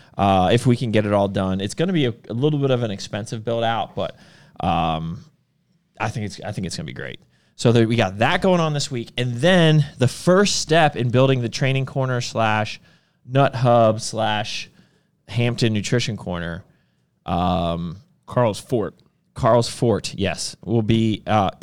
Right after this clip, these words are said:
Speaker 1: took place this week. And so basically I committed to doing a wetland study. So we found, uh, a little over two acres in Hampton, um, that we're studying to make sure that the ground is good, which I think everyone thinks it is. So it's just, just a formality, but,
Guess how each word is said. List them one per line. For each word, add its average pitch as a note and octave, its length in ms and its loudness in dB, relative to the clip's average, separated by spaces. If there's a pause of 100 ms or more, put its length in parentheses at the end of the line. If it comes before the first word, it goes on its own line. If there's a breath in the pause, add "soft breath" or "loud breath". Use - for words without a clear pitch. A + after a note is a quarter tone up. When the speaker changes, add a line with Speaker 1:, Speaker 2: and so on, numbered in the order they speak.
(140)
Speaker 1:
took E3+ 180 0
place G3+ 260 2
this C#3 240 -4
week. E3 220 -4
And G#2+ 100 -8
so D3 100 -4
basically D3 340 -2
I B2 100 -2
committed D3 460 -4
to C#3 80 -6
doing B2 340 -6
a A2 380 -4
wetland G#2 500 -6
study. E2+ 440 -14 (600 soft breath)
So B2 400 4
we C3+ 180 2
found, C#3 580 -2
uh, G#2 440 -4
a - 20 -4
little D#3 220 -4
over C3 120 -2
two C3+ 300 -4
acres A#2 440 -2
in G2+ 100 -8
Hampton, G#2+ 560 -8 (460 soft breath)
um, F#2 440 -4 (100)
that G#2 200 -2
we're A2+ 100 2
studying A2+ 380 0
to G#2+ 40 -4
make G#2+ 180 -2
sure G#2 200 -2
that G2+ 160 -6
the G2+ 180 -6
ground G#2 380 -6
is G2+ 100 -10
good, G#2+ 180 -4
which A2 160 -2
I B2 100 2
think B2+ 420 -4
everyone A2+ 320 0
thinks G#2 220 -8
it F#2 100 -8
is. F#2+ 280 -4
So F2 100 -8
it's G2+ 160 -10
just, - 200 -12
just - 240 -12
a D#2+ 120 -10
formality, F2+ 480 -10
but, G2 240 -8